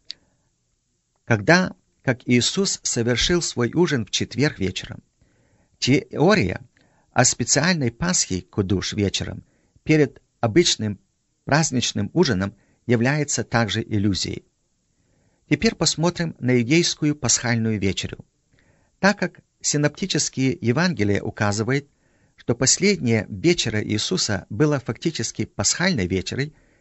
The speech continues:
мы должны ближе присмотреться к особенностям этой вечери, даже если некоторые богословы правы, спрашивая, был ли ужин пасхальной вечери, совершённый в надлежащее время.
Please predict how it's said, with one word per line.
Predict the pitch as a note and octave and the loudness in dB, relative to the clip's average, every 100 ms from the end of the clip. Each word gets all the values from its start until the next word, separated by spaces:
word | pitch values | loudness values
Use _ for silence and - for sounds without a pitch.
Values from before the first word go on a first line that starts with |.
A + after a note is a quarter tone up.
| _ - | _ 0
мы | B2 | 4
должны | C#3 C3+ E3+ G3 - | 4 2 0 0 0
ближе | B2+ F#3 C#3 C3 _ _ _ _ | 2 2 2 -4 _ _ _ _
присмотреться | C3+ - B2 A#2+ E3 F#3 - | 0 0 0 0 0 0 -4
к | - - | -8 -2
особенностям | A#2+ - D#3+ C#3 C3 - A#2 - | -2 0 -2 0 -2 -2 -4 -2
этой | A#2 G2+ | -4 -2
вечери, | F2+ F#2+ - A#2 C#3 _ _ _ _ _ - | -2 -2 -2 -4 -6 _ _ _ _ _ -6
даже | A2 F3+ F#3 | 4 4 4
если | E3 E3 F3 D3+ | 2 4 2 2
некоторые | D3 F3+ C3+ - A#2+ B2 | 0 0 -2 -2 0 0
богословы | B2+ A#2+ B2 - E3 D3 | 0 0 -2 -2 -2 -2
правы, | B2 - E3+ D3 - _ _ _ _ | -4 -4 -2 -2 -4 _ _ _ _
спрашивая, | - - C#3 F3 - C3 C#3+ - | -8 -2 2 2 0 -2 -2 0
был | C3 F3 | 2 2
ли | D3+ D3 | 2 -2
ужин | D#3 D#3 C#3+ | 0 0 -2
пасхальной | C3+ B2 - - D#3 C3+ A2 | -4 -2 -2 0 -2 -2 -4
вечери, | A2 - G#2+ A#2+ D3 _ _ _ _ | -4 -2 -2 -2 -6 _ _ _ _
совершённый | - - B2 A#2 - F#3 F3 - | -2 2 4 2 0 0 0 -4
в | A#2 | -2
надлежащее | A#2+ A#2+ B2 C3+ C#3+ - D#3 | 0 2 2 0 -2 -2 -2
время. | E3+ C#3 G2 | -2 -2 -6